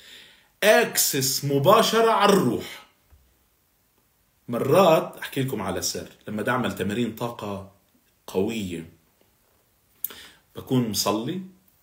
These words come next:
صايم، وعامل زكاة. زكاة مش تخلي البشر كلهم يعرفوا فيك.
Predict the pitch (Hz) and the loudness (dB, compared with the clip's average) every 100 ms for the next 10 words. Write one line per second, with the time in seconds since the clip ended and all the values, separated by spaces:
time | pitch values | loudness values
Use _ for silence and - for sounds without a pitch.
0 | _ _ _ - - 139 139 151 170 190 | _ _ _ -8 -4 0 0 0 -2 -4
1 | - - _ 107 110 113 110 101 95 98 | -8 -18 _ -6 -4 -2 -2 -4 -4 -6
2 | 95 87 - _ _ _ _ _ _ _ | -6 -12 -14 _ _ _ _ _ _ _
3 | _ _ _ _ - _ _ _ _ _ | _ _ _ _ -20 _ _ _ _ _
4 | _ _ _ _ _ _ _ - - - | _ _ _ _ _ _ _ -20 -20 -8
5 | - 127 131 208 214 160 143 185 226 - | 0 0 4 4 6 4 4 2 4 2
6 | 208 190 190 190 160 - 185 156 160 151 | 4 4 4 2 2 4 2 2 0 2
7 | 143 135 127 - 190 156 131 - | 2 0 -2 0 2 2 0 -8